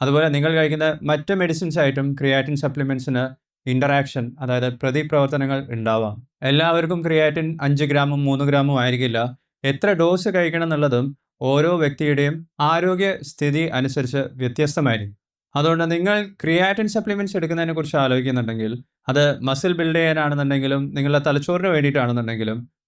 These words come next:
ആദ്യം ഒരു ഡോക്ടറുമായി ചർച്ച ചെയ്യുന്നത് വളരെ നല്ലൊരു തീരുമാനമായിരിക്കും. ഈ ക്രിയാറ്റിൻ സപ്ലിമെന്റ്സ് നിങ്ങളുടെ ആരോഗ്യസ്ഥിതിക്ക് സുരക്ഷിതമാണോ, എത്ര ഡോസ് കഴിക്കണം, ഏത് ബ്രാൻഡ് കഴിക്കണം,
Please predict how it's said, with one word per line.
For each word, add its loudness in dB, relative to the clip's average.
ആദ്യം 0
ഒരു -2
ഡോക്ടറുമായി 0
ചർച്ച -2
ചെയ്യുന്നത് 0
വളരെ 2
നല്ലൊരു 2
തീരുമാനമായിരിക്കും. 0
ഈ 2
ക്രിയാറ്റിൻ 0
സപ്ലിമെന്റ്സ് -2
നിങ്ങളുടെ 2
ആരോഗ്യസ്ഥിതിക്ക് 0
സുരക്ഷിതമാണോ, 0
എത്ര 0
ഡോസ് 0
കഴിക്കണം, -2
ഏത് 2
ബ്രാൻഡ് 0
കഴിക്കണം, 0